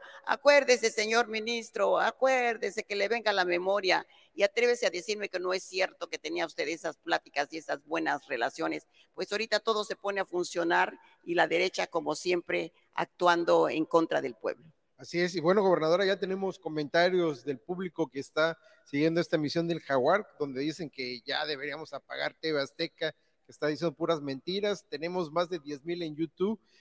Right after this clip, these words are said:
Speaker 2: y, pues, hay comentarios que se cancela el Total Play. Creo que va a hacer eco esta petición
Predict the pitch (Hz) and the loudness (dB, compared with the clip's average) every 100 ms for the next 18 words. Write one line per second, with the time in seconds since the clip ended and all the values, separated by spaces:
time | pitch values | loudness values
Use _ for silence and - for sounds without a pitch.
0 | _ - 196 240 214 156 180 175 185 156 | _ -4 0 0 -2 -2 -2 0 0 0
1 | 180 185 - 151 147 143 151 139 139 180 | 2 0 -2 -6 -6 -6 -10 -10 -10 -6
2 | 190 170 - 175 180 170 190 226 247 254 | -4 -4 -2 -2 0 0 2 2 2 -6
3 | - _ _ 220 240 220 208 214 202 202 | -14 _ _ 0 2 4 4 6 6 4
4 | - 185 - 165 151 - 135 165 180 185 | 4 0 0 -4 -4 -10 -8 -4 -4 -4